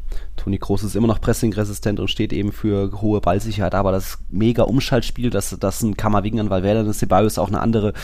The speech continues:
Energie haben, wenn sie den Ball selbst nach vorne tragen, ins, sich ins Dribbling trauen, ist natürlich was anderes. Und da, ja, wie Alex sagt, muss Ancelotti eben eher abwägen, was er braucht. Im Liverpool-Rückspiel braucht man bestimmt einen Toni Kroos, um einfach den Druck auszuhalten.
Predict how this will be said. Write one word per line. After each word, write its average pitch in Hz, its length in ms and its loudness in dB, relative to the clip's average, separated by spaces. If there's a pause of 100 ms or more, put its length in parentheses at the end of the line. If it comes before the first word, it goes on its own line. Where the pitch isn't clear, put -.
(180)
Energie 117 380 4
haben, 110 220 4
wenn 110 100 2
sie 113 120 -4
den 101 100 2
Ball 90 220 4
selbst 104 260 0
nach 98 80 2
vorne 107 300 0
tragen, 98 320 0
ins, - 240 -4
sich 101 260 -4
ins 98 160 -2
Dribbling - 340 -2
trauen, 95 280 -2
ist - 240 -6
natürlich 110 280 -2
was 85 140 -2
anderes. 76 300 0
Und - 100 2
da, 95 160 2 (460)
ja, 90 180 0
wie 92 80 -2
Alex 87 300 0
sagt, - 240 -4
muss - 240 -4
Ancelotti 104 400 -2
eben 101 260 0
eher 104 240 2
abwägen, 127 480 2
was 110 200 2
er 101 100 2
braucht. 151 480 4
Im 131 220 4
Liverpool-Rückspiel 139 680 4
braucht 117 240 4
man 120 120 4
bestimmt - 260 2
einen 143 80 0
Toni 110 220 0
Kroos, - 280 -2
um 104 80 0
einfach 95 200 -2
den 101 120 -4
Druck - 240 -2
auszuhalten. 113 760 0